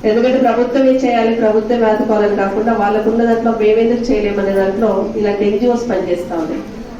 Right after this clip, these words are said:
ముఖ్యంగా మారుమూల ప్రాంతమైన, ఆ, ఇప్పుడు చెప్పారు దౌలతాబాద్ అనేది,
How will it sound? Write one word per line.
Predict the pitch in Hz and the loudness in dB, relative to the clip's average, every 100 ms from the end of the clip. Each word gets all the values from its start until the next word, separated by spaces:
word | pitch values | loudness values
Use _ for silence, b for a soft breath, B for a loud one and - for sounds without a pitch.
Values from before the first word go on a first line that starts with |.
| - - | -16 -4
ముఖ్యంగా | 226 269 269 | 0 2 2
మారుమూల | 226 214 247 277 294 277 | 2 2 2 2 2 2
ప్రాంతమైన, | 254 240 240 233 233 233 226 226 226 - - - | 2 0 0 2 4 4 2 0 -4 -10 -14 -8
ఆ, | 208 202 196 190 190 226 | -2 0 2 2 2 2
ఇప్పుడు | 220 | 0
చెప్పారు | 214 202 214 - | 0 0 0 0
దౌలతాబాద్ | 196 208 233 220 190 170 170 | 0 0 2 0 2 0 0
అనేది, | 170 | 0